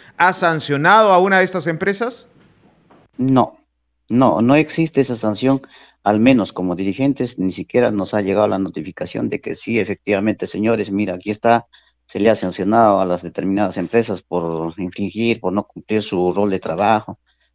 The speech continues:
Speaker 2: No, no hay nada de eso, mi estimado Richard. Entonces, eh, yo quisiera, pues, ¿no? que se pongan las pilas las autoridades y trabajen, pues, ¿no?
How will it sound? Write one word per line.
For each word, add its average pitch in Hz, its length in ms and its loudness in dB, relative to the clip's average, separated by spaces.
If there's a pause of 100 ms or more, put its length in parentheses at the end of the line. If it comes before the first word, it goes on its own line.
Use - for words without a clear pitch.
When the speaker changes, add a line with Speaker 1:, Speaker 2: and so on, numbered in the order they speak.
Speaker 2:
No, 120 320 4
no 110 140 2
hay 135 120 4
nada 131 320 4
de 101 120 2
eso, 87 640 0
mi 90 100 -4
estimado 98 400 0
Richard. 139 360 -4 (580)
Entonces, 92 640 -2
eh, 82 540 0 (380)
yo 101 160 -4
quisiera, 104 400 2
pues, 87 120 -4
¿no? 120 180 -2
que 85 340 -6
se - 140 -8
pongan 107 300 0
las 98 140 -2
pilas 113 260 0
las 113 40 -6
autoridades 117 640 0
y 104 380 -4 (560)
trabajen, 123 480 2
pues, 90 100 0
¿no? 135 240 0